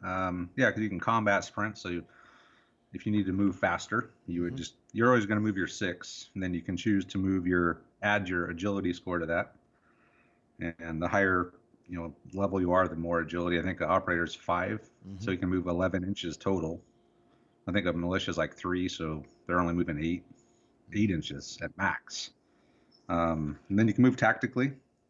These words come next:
Speaker 1: which
Speaker 2: So hold
Speaker 1: you
Speaker 2: on,
Speaker 1: can
Speaker 2: but if,
Speaker 1: only move
Speaker 2: but if you combat sprint, you can't shoot.
Speaker 1: Right.
Speaker 2: And you
Speaker 1: Yeah.
Speaker 2: can't go into
Speaker 1: It's, so
Speaker 2: hand-to-hand
Speaker 1: it's
Speaker 2: combat, and you can't be sneaky 'cause you're making a lot of noise.
Speaker 1: Right. It's, it's only for,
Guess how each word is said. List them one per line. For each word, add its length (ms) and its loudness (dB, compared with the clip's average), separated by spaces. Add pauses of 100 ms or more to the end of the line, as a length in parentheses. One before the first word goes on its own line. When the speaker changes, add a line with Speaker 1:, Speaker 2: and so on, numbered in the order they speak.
(300)
Speaker 1:
which 100 -4
Speaker 2:
So 80 8
hold 100 12
Speaker 1:
you 80 8
Speaker 2:
on, 80 4
Speaker 1:
can 120 4
Speaker 2:
but 60 6
if, 60 8
Speaker 1:
only 140 4
move 100 -4
Speaker 2:
but 180 2
if 220 2
you 120 2
combat 440 -2
sprint, 320 -4
you 120 -6
can't 300 -10
shoot. 340 -4 (920)
Speaker 1:
Right. 260 0 (140)
Speaker 2:
And 120 -4
you 80 -6
Speaker 1:
Yeah. 120 0
Speaker 2:
can't 120 -2
go 140 2
into 200 -2
Speaker 1:
It's, 60 -2
so 60 -2
Speaker 2:
hand-to-hand 380 2
Speaker 1:
it's 100 -10
Speaker 2:
combat, 460 -2 (320)
and 120 -2
you 80 0
can't 240 4
be 100 0
sneaky 460 0
'cause 280 -2
you're 80 -2
making 260 -2
a 80 -2
lot 220 -2
of 60 -4
noise. 440 -8 (800)
Speaker 1:
Right. 180 0
It's, 240 -4
it's 220 -2
only 260 6
for, 460 2